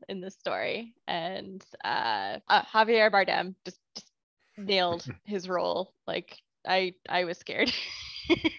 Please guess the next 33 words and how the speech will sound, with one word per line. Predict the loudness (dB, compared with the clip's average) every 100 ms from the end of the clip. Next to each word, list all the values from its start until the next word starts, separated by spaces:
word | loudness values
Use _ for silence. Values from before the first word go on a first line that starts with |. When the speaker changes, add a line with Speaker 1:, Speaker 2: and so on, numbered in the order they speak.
| -16 _ _ _ _ -4
Speaker 2:
Yes. | 2 2 2 -6 -10 -16 _ -12 -10 -4
Yes, | -2 -2 4
he | 6
is | 6
very | 4 2 2
scary. | -2 -4 -4 -4 -8 -4
Very | -4 -4
scary | 0 0 0 -4
indeed. | -6 -4 -4 -8 _ _ _ _ _ _ _ _
Well, | 0
awesome. | 4 4 6 4 4 -2 -10 -2
Um, | 2 2 4
I |
can't | 6 6
wait | 6 6
to, | 8 8
like, | 6 4
get, | 2 2
get | 4 4
more | 6 4 4
into | 2 -2 0 0
it, | -2 0
but, | 2 4
uh, | 2 0 _ _ 2
I'm | 4
glad | 6 6 6
you | 2
enjoyed | 4 4 4
it. |
It's | 2
quite | 4 4 4
the | 4
ride, | 2 2 0 -4